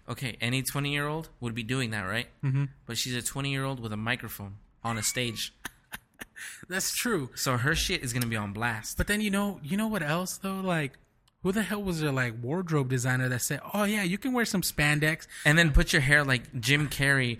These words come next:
Speaker 1: when he was on In Living Color. <laughs> Yeah, I just made a reference with Jim Carrey.
Speaker 2: I'm surprised no one said, like, "Oh my God, she has horns.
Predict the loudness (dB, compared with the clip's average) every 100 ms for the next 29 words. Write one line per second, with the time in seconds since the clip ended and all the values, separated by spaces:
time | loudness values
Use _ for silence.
0 | -10 -2 2 4 4 2 2 0 0 2
1 | 2 4 2 0 -2 -2 -2 -4 -8 -6
2 | -6 -4 -4 -4 -6 -14 -14 -16 -18 -20
3 | -20 _ -20 _ -20 -12 -2 6 8 8
4 | 6 4 4 2 4 4 4 2 2 0
5 | 0 0 0 0 2 4 2 2 4 4
6 | 4 2 2 0 -4 -4 -4 -4 -2 -4
7 | -2 -2 0 -2 -4 -4 -2 0 -2 -2